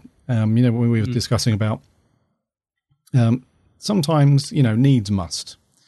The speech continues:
Speaker 1: So
Speaker 2: Yeah.
Speaker 1: the only way that we can, you know, meet our favourite stars from our favourite T V show,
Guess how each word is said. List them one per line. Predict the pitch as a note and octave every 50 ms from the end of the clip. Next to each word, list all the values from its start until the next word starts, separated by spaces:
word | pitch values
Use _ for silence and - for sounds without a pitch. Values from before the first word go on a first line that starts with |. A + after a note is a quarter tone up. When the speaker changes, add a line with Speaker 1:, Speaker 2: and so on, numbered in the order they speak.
| _ _ _ _ -
Speaker 1:
So | C#3 B2+ B2+
Speaker 2:
Yeah. | C3
Speaker 1:
the | B2+ C3+ D3+
only | F3 G3 G3+ F#3+ F#3+ F3
way | C#3 C#3 C3 B2+ A#2+
that | A#2+ B2+ -
we | C3+ A#2+ A#2
can, | G#2+ - B2+ A2 G#2 G#2 G2 - _ _ _ _ _ _ _ _ _ _ _ _ _ _ -
you | D#3+ A2+
know, | G#2 G2 F#2+ G2 - _ _ _ _ _ _ _ _ -
meet | C#3 A#2+ C3 C#3+ D3 D3 D3 _ _ _ _ _ -
our | A#2+ A#2 G#2 G#2 G2+
favourite | - - B2 A#2 A#2 A2 - C3
stars | - - B2 C3 D3 E3+ D#3+
from | - D3 B2 A#2
our | A2 G2+
favourite | - - - B2 A#2+ A#2 A2+ - -
T | - C3 A#2+ A2+
V | A#2 A#2 A#2
show, | A2+ - A2 G#2+ A2